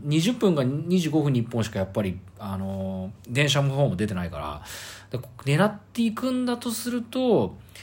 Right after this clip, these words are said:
三十二分、八時三十二分のバスに、えー、電車の高山本線乗って、で、中駅で降りて四十一分なんですよ。で、コミュニティバスの時刻表をその時点で調べてなかったんですけど、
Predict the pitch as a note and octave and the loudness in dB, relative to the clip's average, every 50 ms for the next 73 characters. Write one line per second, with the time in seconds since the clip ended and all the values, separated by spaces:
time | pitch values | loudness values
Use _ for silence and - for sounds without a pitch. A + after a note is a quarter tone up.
0 | - - - - - - F#3+ G3+ A#3 A#3+ A3+ G3+ E3 D#3 C#3+ C#3 C#3 E3 F3+ F3 | -20 -20 -18 -12 -4 0 2 2 4 4 4 2 4 4 4 4 4 4 4 4
1 | E3+ D3 G#2+ - - C3+ - A3+ A3+ F#3 - F#3+ G3+ F#3+ E3 D3+ C#3 D3 E3 D3 | 4 2 0 -2 -2 -2 0 2 2 4 4 4 4 4 2 2 2 2 2 2
2 | C#3 C#3 A#2+ G#2+ F#2+ F2+ F2 - A#2 A#2+ B2 B2 - - A2+ F#2+ F#2 F2+ F#2 - | 2 2 2 2 0 0 0 2 2 2 4 2 0 -2 -2 -2 -2 -4 -4 -2
3 | A2+ G#2+ G2+ F#2+ F#2+ F#2+ A2 B2 B2 A#2+ B2 B2 A#2+ A#2 A#2 A#2 A#2 A2+ A2+ B2+ | -2 -2 -2 -2 -2 0 0 2 2 2 0 0 0 0 0 0 -2 -2 -4 -2
4 | - - C#3 C3+ C3+ A#2+ B2+ C#3 C#3 A#2+ - - F2 D2+ D2+ E2+ F2+ F2+ F2+ - | 0 0 0 0 0 0 0 -2 -2 -2 -4 -6 -8 -8 -6 -6 -6 -8 -8 -12
5 | - - - E3 D3+ A2+ E2+ - - - - - - - E3 D#3 D#3 D#3+ D#3 D#3 | -10 0 2 4 4 4 2 -2 -6 -14 -14 -14 -8 -2 0 2 2 2 4 6
6 | G#3+ G#3+ G#3 F#3+ F#3 - - C#3 A#2 G#2+ G2 G2+ C3 C#3+ C#3 B2+ A#2 F#2+ - F#2 | 8 8 8 8 6 4 0 -2 -2 -2 -2 0 2 2 4 4 2 0 -2 -2
7 | F2+ F#2+ A#2 C3 C#3+ C#3 A2 F2+ F2+ E2+ G2+ A2+ G#2+ - - G2 D#2+ D2+ D2 D2 | 2 2 4 4 4 4 2 0 -2 -2 -2 -2 -2 -4 -6 -8 -8 -8 -10 -12
8 | - - - - - - - - - - - - D3+ D3 - D#3+ E3 G#3 A#3 A#3 | -12 -14 -14 -14 -16 -16 -18 -18 -18 -6 -4 -2 -2 0 0 2 4 4 4 4
9 | - B3+ B3 B3 B3+ C4 B3 A#3+ G#3+ F3+ D#3 C#3+ B2 B2+ B2 D3+ C3+ - - - | 4 4 4 4 4 2 2 2 2 4 4 4 2 2 0 0 -2 -2 0 0
10 | C#3+ C#3 C3+ D3+ D#3 E3 E3 E3 E3 D#3 A#2 G#2 - - D3+ C#3+ B2 A2 G#2 A2+ | 2 2 2 2 2 2 2 0 0 0 0 0 2 2 2 2 2 2 2 2
11 | G#2+ F#2+ F2+ - D2+ D2 - - - E2 G2 F#2+ E2+ E2 | 0 0 -2 -6 -10 -12 -12 -12 -10 -6 -6 -6 -6 -8